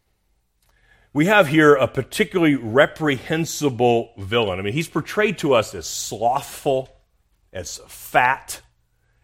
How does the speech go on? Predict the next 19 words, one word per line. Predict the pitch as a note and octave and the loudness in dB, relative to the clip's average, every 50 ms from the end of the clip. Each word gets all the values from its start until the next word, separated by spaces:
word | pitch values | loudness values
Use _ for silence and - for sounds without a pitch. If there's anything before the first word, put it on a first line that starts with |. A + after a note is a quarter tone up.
| _ _ - | _ _ -10
as | A2+ G2+ F#2 - _ _ _ - | -8 -8 -8 -12 _ _ _ -4
arrogant, | A2+ A2 A#2+ C3+ C#3+ C3+ D3+ E3 E3+ - - - - - _ _ _ _ _ _ _ _ _ _ - | 0 0 2 0 0 -2 -4 -6 -6 -8 -12 -18 -20 -20 _ _ _ _ _ _ _ _ _ _ -2
and | F#3 F#3+ F3+ E3+ E3 E3+ E3 - - _ _ _ _ _ _ _ _ _ _ _ - G2 F2+ | 2 2 4 4 2 0 -2 -6 -12 _ _ _ _ _ _ _ _ _ _ _ -16 -10 -4
dull-witted. | B2 A#2+ A#2 A2+ G#2+ A2 G#2+ G#2 F#2+ D#2+ C#2 - _ _ _ _ _ _ _ _ _ _ _ _ _ _ _ _ _ _ _ _ _ _ _ _ _ _ _ - | -2 0 0 0 2 0 0 0 0 -2 -6 -10 _ _ _ _ _ _ _ _ _ _ _ _ _ _ _ _ _ _ _ _ _ _ _ _ _ _ _ 0
And | D#3+ E3 | 2 2
we | D#3+ | 2
find | D3 - F#3 F#3+ F#3+ F3+ D#3 | 4 4 6 6 6 6 4
here | E3 D#3 | 4 6
in | C#3+ | 8
Eglon, | C#3+ D3+ D3+ C3+ C3 A#2+ A2 G#2+ A2 | 6 6 6 6 4 6 6 4 2
the | A2 | -2
king | - - D#3+ D#3 D3+ | -4 -2 -2 2 4
of | C#3 B2+ | 2 2
Moab, | A#2+ C3 C3+ C3+ B2 A2 A2 - | 4 2 2 4 4 4 2 0
a, | A#2+ A#2 - - | -4 -8 -6 -4
a | B2 | -4
man | B2 B2+ D3 E3 E3+ D#3+ | -2 -2 0 0 0 0
who | E3+ D#3+ | 0 0
possesses, | C#3+ C#3 B2+ A#2+ C#3+ C#3+ - - C#3 A#2 F#2+ - | 0 -2 0 2 0 0 0 -2 -4 -4 -4 -6